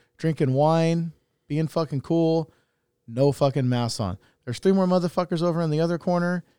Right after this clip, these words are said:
sitting there eating a piece of pie. No one's fucking saying shit. It's like, dude, we're outside.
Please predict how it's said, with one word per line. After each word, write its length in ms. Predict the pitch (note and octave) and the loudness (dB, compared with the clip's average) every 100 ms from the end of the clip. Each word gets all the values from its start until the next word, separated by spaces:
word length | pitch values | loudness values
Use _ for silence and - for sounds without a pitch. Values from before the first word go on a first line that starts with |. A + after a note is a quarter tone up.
| _ | _
sitting 280 | - F3 D#3+ | -6 -4 -2
there 140 | D#3+ | -4
eating 220 | D3 D#3+ | -4 -4
a 40 | E3+ | -4
piece 260 | F3+ E3+ | -4 -4
of 80 | E3 | -4
pie. 360 | - F3 F3 F3 - _ _ - | -2 0 2 -2 -8 _ _ -10
No 140 | B2 | -2
one's 220 | D3 D3+ - | 0 0 -2
fucking 260 | D3+ C#3+ | -4 -4
saying 280 | B2+ C#3+ C3 | -6 -4 -4
shit. 300 | B2 C#3 G#2+ | -4 -4 -6
It's 120 | - | -6
like, 120 | D3+ | -6
dude, 240 | B2+ B2 - _ _ - | -2 -2 -4 _ _ -10
we're 120 | C3+ - | -8 -4
outside. 640 | C3 D3 - B2 G2+ E2 | -4 -2 -4 -2 -2 -6